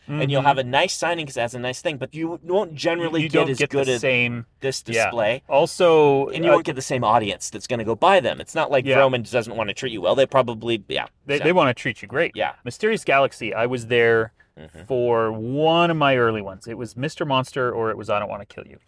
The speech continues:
Speaker 1: Uh-huh.
Speaker 2: So, and I, as a joke, was like, "Hey, do you have any Brandon Sanderson books?
Speaker 1: Mm-hmm.
Speaker 2: Let me sign those too."
Speaker 1: Mm.
Speaker 2: And he's like, "Oh, that's hilarious. Here, sign them." And I, I signed two or three, and then I stopped and thought, I felt kinda guilty, and I was like, "Wait,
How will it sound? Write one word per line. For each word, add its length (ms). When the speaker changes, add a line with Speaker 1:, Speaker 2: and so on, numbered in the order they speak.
Speaker 1:
Uh-huh. 120
Speaker 2:
So, 340
and 340
I, 540
as 200
a 60
joke, 640
was 280
like, 320
"Hey, 140
do 80
you 60
have 120
any 180
Brandon 280
Sanderson 400
books? 400
Speaker 1:
Mm-hmm. 240
Speaker 2:
Let 120
me 80
sign 320
those 240
too." 260
Speaker 1:
Mm. 300
Speaker 2:
And 180
he's 220
like, 180
"Oh, 140
that's 240
hilarious. 460
Here, 300
sign 360
them." 140
And 280
I, 360
I 60
signed 440
two 160
or 60
three, 260
and 80
then 80
I 80
stopped 360
and 140
thought, 280
I 60
felt 240
kinda 160
guilty, 320
and 80
I 40
was 100
like, 140
"Wait, 240